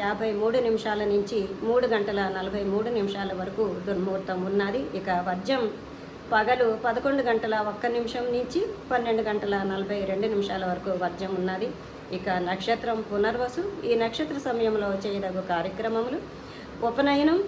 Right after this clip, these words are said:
సీమంతం, ప్రతిష్ట, నూతన వాహనము, నూతన వస్త్రము కొనుటకు,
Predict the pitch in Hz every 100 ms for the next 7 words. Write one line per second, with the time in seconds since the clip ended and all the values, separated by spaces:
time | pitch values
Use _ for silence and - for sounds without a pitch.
0 | - - - 247 247 247 240 254 302 -
1 | - 233 226 226 - 226 233 - - -
2 | - - 226 254 294 277 269 277 269 269
3 | 349 349 226 233 254 247 233 226 233 233
4 | 226 220 220 220 233